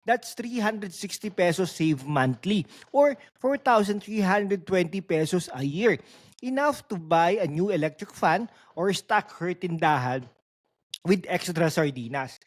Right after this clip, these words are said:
Now, multiply that by twenty million households, ha? That's a lot of sardinas, mga kababayan.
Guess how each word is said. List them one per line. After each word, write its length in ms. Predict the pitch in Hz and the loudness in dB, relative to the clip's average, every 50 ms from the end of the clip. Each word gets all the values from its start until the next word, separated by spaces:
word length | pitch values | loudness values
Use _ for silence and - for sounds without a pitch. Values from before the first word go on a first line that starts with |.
| _ - - _ | _ -20 -14 _
Now, 300 | - 233 - 214 143 - - - _ _ - | 0 2 4 4 2 0 -6 -16 _ _ -6
multiply 540 | 214 254 - - 311 - 269 254 254 240 214 | -6 -6 -4 -4 -6 -4 -2 0 2 2 2
that 240 | 170 214 208 190 170 | 2 2 0 0 0
by 120 | 170 185 | -2 -4
twenty 360 | - - 180 180 175 - - 185 | -2 -2 -2 -2 -2 -2 -4 -4
million 480 | 175 170 165 160 160 160 165 160 151 | -2 -2 -2 -2 0 2 0 0 0
households, 640 | 139 127 156 156 147 120 123 190 233 214 165 - - | 0 0 0 0 0 0 0 0 2 2 0 0 2
ha? 160 | 170 220 254 - - - - _ - | 2 2 0 -2 -8 -20 -20 _ 0
That's 220 | - 185 185 - | 0 0 2 2
a 60 | 175 | 0
lot 260 | 165 165 165 170 - - | 0 2 2 0 0 -4
of 140 | 151 147 | -12 -6
sardinas, 720 | - 165 151 139 123 135 139 139 135 151 147 131 - - 156 | -2 0 0 0 0 -4 -6 -4 -2 -2 -2 -2 -4 -6 -6
mga 320 | 147 139 147 147 135 - | -4 -2 -2 -2 -2 -2
kababayan. 680 | 139 127 131 127 120 123 117 117 123 127 117 151 123 | -4 -6 -6 -4 -4 -4 -4 -4 -4 -2 0 -2 -2